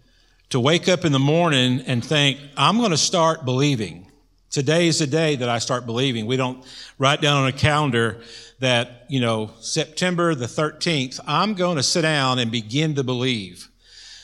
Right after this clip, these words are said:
It's only possible through the work of the Holy Spirit. Only God makes that possible. And so we are the receivers of belief,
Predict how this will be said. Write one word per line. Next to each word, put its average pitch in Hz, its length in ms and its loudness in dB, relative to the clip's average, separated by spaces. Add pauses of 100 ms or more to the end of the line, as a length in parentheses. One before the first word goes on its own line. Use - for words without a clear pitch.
(360)
It's 127 220 0
only 190 260 4
possible 180 640 2
through 127 140 -8
the 127 100 -2
work 135 260 -2
of 135 60 -8
the 120 80 -4
Holy 127 200 0
Spirit. 123 440 -2
Only 143 220 0
God 143 360 0
makes 135 280 2
that - 200 -2
possible. 131 680 -2 (560)
And 160 140 0
so 156 600 0
we 190 320 2
are 180 180 4
the 143 140 2
receivers 143 720 0
of 135 120 -4
belief, 135 680 -2